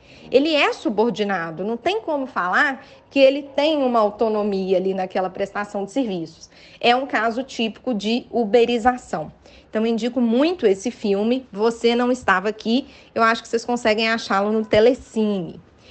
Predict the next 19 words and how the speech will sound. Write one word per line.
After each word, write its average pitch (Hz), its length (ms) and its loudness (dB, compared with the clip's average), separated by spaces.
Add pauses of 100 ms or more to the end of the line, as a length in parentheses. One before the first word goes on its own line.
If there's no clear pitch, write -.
(340)
E 427 120 2
por 508 200 6
último, 349 380 2
né, 311 160 4
claro 240 340 0
que - 80 -2
eu 233 60 0
vou 220 80 -6
fazer 220 240 -6
uma 220 160 -4
propaganda, 262 720 0
tem 233 180 2
o 233 60 2
meu 262 180 6
livro, 277 480 0 (200)
Educação 226 760 2
contra 208 400 0
a 202 40 4
Opressão, 208 760 0